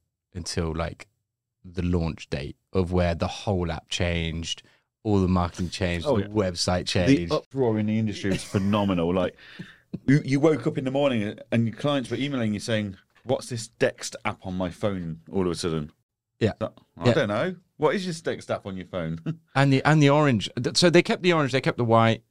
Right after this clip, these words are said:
Speaker 1: um, and that was, like, great. But when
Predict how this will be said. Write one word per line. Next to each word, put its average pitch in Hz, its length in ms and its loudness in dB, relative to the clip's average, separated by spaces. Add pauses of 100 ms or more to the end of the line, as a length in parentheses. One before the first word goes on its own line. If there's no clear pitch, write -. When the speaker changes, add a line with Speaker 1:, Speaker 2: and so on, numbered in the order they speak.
(160)
Speaker 1:
um, 95 460 6
and 104 160 4
that 87 160 4
was, 92 160 0
like, 85 320 -2 (180)
great. 92 420 2 (760)
But 104 340 6
when 101 600 4